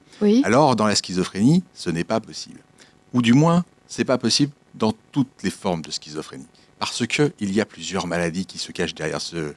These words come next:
Speaker 2: ce diagnostic, en fait, ce groupe de, de patients. Euh, il y a plusieurs origines. Il y a des origines, par exemple, génétiques. Il y a des origines qui sont auto-immunes, c'est-à-dire qu'il y a des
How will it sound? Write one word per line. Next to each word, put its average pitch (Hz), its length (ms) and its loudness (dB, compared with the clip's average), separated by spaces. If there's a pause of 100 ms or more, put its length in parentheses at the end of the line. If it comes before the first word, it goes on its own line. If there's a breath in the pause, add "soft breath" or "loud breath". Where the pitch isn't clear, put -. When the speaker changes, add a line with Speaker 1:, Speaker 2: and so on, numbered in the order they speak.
(160)
Speaker 2:
ce - 140 -8
diagnostic, 98 640 0
en 73 120 -20
fait, - 260 -14 (280 soft breath)
ce - 180 -6
groupe 92 640 -4 (480)
de, 92 380 2
de 90 100 -4
patients. 87 460 -6 (720 soft breath)
Euh, 87 120 0
il 87 60 2
y 104 60 2
a 104 60 0
plusieurs 117 420 0
origines. 110 400 4
Il 82 60 0
y 82 60 0
a 85 40 0
des 87 240 -4
origines, 98 580 4
par 85 240 -2
exemple, 98 400 -2
génétiques. 90 640 0
Il 82 40 -14
y - 20 -10
a - 20 -10
des 80 200 -8
origines 87 400 0
qui 95 120 -4
sont 98 340 0 (240)
auto-immunes, 101 640 4
c'est-à-dire 85 520 -10
qu'il 85 160 -12
y 85 60 -8
a 82 40 -6
des 80 220 -10